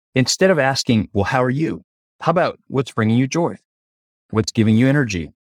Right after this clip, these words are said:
What's zapping your energy? What are you most excited about right now?" The best vacation you ever been on? Like, there's a whole bunch. Like, I, I can give you hundreds of them, but just get beyond the,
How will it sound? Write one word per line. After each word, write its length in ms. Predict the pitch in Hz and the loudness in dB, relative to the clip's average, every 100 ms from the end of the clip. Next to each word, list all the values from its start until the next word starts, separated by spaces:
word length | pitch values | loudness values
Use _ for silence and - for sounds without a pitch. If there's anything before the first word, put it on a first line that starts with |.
| _ _ _ _ _ _ | _ _ _ _ _ _
What's 200 | 120 120 | -4 -2
zapping 340 | 104 117 127 113 | 0 0 2 0
your 120 | 98 | 0
energy? 380 | 90 87 - 71 _ _ _ _ _ _ _ _ _ | -2 -4 -6 -8 _ _ _ _ _ _ _ _ _
What 100 | 151 | 2
are 20 | |
you 60 | 202 | 4
most 260 | 147 151 | 4 2
excited 360 | 117 - 107 123 | -4 0 0 2
about 180 | 98 85 | 0 -2
right 160 | 90 | -4
now?" 220 | 80 - - _ _ _ _ _ _ _ - | -6 -10 -18 _ _ _ _ _ _ _ -8
The 100 | 143 | -8
best 380 | - 123 147 | -4 -2 0
vacation 400 | 131 117 139 143 | 0 0 0 2
you 60 | 113 | 2
ever 140 | 98 | 2
been 180 | 87 92 | 2 0
on? 220 | 82 78 - _ _ _ _ _ _ _ | 0 -4 -10 _ _ _ _ _ _ _
Like, 140 | 127 | 0
there's 180 | 156 139 | 0 -2
a 20 | |
whole 180 | - 185 | 0 0
bunch. 240 | 160 156 107 | 2 0 0
Like, 220 | 113 104 | -2 0
I, 240 | 117 98 _ | -4 -4 _
I 60 | 131 | -2
can 120 | 143 | 0
give 140 | 143 | 2
you 200 | 135 120 | 2 0
hundreds 480 | 104 - 185 156 107 | -2 -2 0 0 -2
of 140 | 90 76 | -4 -6
them, 220 | 69 62 _ _ _ _ _ _ | -12 -14 _ _ _ _ _ _
but 100 | 123 | -4
just 260 | 117 165 - | 0 -2 0
get 160 | 165 | 0
beyond 420 | 131 131 143 151 123 | 4 2 4 2 2
the, 260 | 104 87 | 0 -2